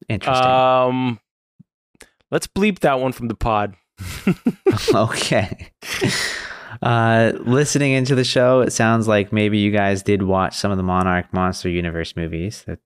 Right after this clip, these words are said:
Speaker 1: twenty fourteen Godzilla, Kong Skull Island, Godzilla King of the Monsters, and Godzilla versus Kong are highly recommended if you haven't seen them yet. They answer a lot of the questions you asked after episode one. They're all connected, and Monarch is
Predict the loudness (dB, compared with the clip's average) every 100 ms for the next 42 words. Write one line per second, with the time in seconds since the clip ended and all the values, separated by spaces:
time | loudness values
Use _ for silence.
0 | -16 -6 -4 -2 -2 -2 -4 -4 -2 -2
1 | -2 -2 -2 -2 -4 -10 _ -4 -2 0
2 | -2 -4 -2 -2 -2 -4 -4 -2 -2 -2
3 | -2 -2 -2 -2 0 0 2 0 -2 -4
4 | -4 -12 -20 -20 _ -4 0 2 0 0
5 | 0 2 0 -2 -4 -6 -2 0 0 -2
6 | -4 -14 -18 -20 _ -4 -2 0 2 2
7 | 2 2 2 2 0 -2 -4 -2 -2 -2
8 | -2 0 0 0 0 -2 -6 -18 -18 -20
9 | -18 -20 -20 _ _ -4 0 0 0 0
10 | 0 0 0 -2 -2 -4 -2 0 0 -2
11 | -4 -6 -4 -4 -4 -4 -4 -2 -2 -2
12 | -4 -4 -4 -2 -4 -6 -8 -6 -6 -6
13 | -10 -10 -8 -6 -6 -8 -12 -14